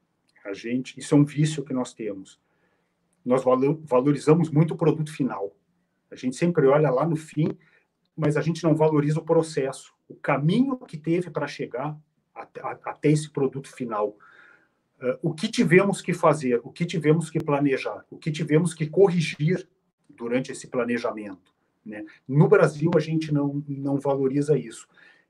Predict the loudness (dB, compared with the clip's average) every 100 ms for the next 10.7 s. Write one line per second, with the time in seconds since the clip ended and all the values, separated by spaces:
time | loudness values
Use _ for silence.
0 | -4 0 0 0 -2 -2 0 0 2 0
1 | -2 -2 0 -2 -6 _ _ _ _ _
2 | _ _ _ _ _ _ _ -10 -10 -12
3 | -16 -20 _ _ -10 -10 -6 -2 2 2
4 | 2 -4 -2 -4 -4 -10 0 4 4 2
5 | 0 6 8 8 2 -6 -2 0 2 2
6 | 2 2 0 -12 -20 -16 -16 -4 -2 -2
7 | -2 -2 -2 -6 -14 -14 -8 -6 -6 -10
8 | -10 -6 -6 -4 -6 -6 -10 -8 -8 -8
9 | -12 -12 -16 _ _ _ -2 2 2 4
10 | 2 2 0 2 2 0 -4